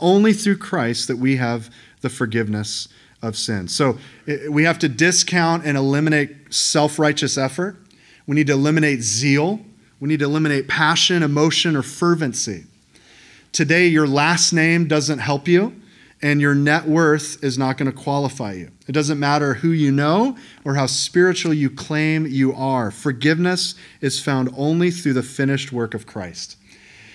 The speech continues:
And so just four words in the creed, the forgiveness of sins. We realize, "I am,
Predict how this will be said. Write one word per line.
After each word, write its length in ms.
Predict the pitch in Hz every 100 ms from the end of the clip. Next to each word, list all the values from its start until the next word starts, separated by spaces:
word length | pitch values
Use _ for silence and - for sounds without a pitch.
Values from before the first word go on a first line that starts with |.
| - - 156
And 120 | 156
so 160 | 180
just 220 | 170 247 -
four 260 | 262 269
words 220 | 254 240
in 80 | 220
the 60 | 202
creed, 320 | 233 233 127
the 80 | 139
forgiveness 480 | 180 160 208 208 202
of 80 |
sins. 280 | - - 131
We 100 | 160
realize, 460 | 165 180 143 131 135 156
"I 180 | 185
am, 460 | 214 156 143 156